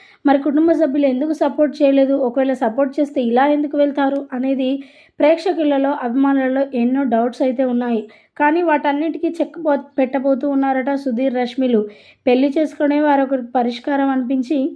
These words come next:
మరి తిరుమలలో సీక్రెట్గా వెళ్ళి పెళ్లి చేసుకున్నట్లుగా వార్తలు అయితే వినిపిస్తూ ఉన్నాయి. మరి ఈ వార్తలలో ఎంత నిజం ఉందో అనేది తెలియదు. కానీ ఈ పెళ్లికైతే మరి మాజీ ఆంధ్రప్రదేశ్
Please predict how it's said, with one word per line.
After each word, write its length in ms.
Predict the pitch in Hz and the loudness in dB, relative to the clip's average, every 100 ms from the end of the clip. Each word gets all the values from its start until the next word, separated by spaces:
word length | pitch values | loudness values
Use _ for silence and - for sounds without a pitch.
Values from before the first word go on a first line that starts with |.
| - _ _ _ _ _ _ - | -12 _ _ _ _ _ _ -8
మరి 180 | 254 | -6
తిరుమలలో 520 | 247 269 262 294 294 285 | -2 -2 0 2 2 0
సీక్రెట్గా 600 | 277 254 247 269 277 269 | -2 -4 0 0 2 0
వెళ్ళి 240 | 254 254 262 | 0 0 0
పెళ్లి 280 | 262 247 | 0 -2
చేసుకున్నట్లుగా 680 | 247 277 269 262 247 247 254 285 - - _ - | -2 -4 -2 -6 -4 -4 -4 -6 -8 -20 _ -6
వార్తలు 380 | 302 302 302 349 | 0 0 2 2
అయితే 200 | 330 320 | 2 2
వినిపిస్తూ 460 | 302 277 269 277 - | 0 0 -2 -4 -2
ఉన్నాయి. 340 | 277 262 262 240 240 | -2 0 2 0 0
మరి 180 | 254 247 247 240 233 240 | -4 -2 -2 -4 -4 -4
ఈ 80 | 247 | -2
వార్తలలో 640 | 240 247 247 320 320 302 302 | 2 0 2 2 2 2 0
ఎంత 240 | 269 262 | -2 -2
నిజం 300 | 294 285 277 | -2 0 0
ఉందో 180 | 277 277 | 2 2
అనేది 260 | 269 262 285 | 0 -2 -2
తెలియదు. 400 | 285 262 247 220 | 0 2 2 -2
కానీ 340 | 247 285 311 233 - - _ - | -2 -2 0 -2 -6 -20 _ -2
ఈ 120 | 294 403 392 | 2 2 2
పెళ్లికైతే 580 | 311 277 294 277 262 285 | 2 2 2 0 0 2
మరి 220 | 294 262 | 2 0
మాజీ 380 | 240 233 247 294 233 - - 226 | 0 -2 0 0 -2 -6 -14 -8
ఆంధ్రప్రదేశ్ 580 | 240 269 285 277 277 | -4 -2 0 0 0